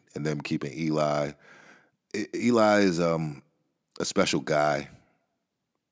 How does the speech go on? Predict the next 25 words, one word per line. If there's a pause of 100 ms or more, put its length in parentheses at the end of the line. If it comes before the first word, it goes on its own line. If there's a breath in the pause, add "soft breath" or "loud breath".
(300)
And
I
don't
mean
that (220)
talent-wise.
I
mean,
like, (1200 loud breath)
I
mean,
like,
he
looks
like
he
stayed
in
one
class
all
day
in
high
school,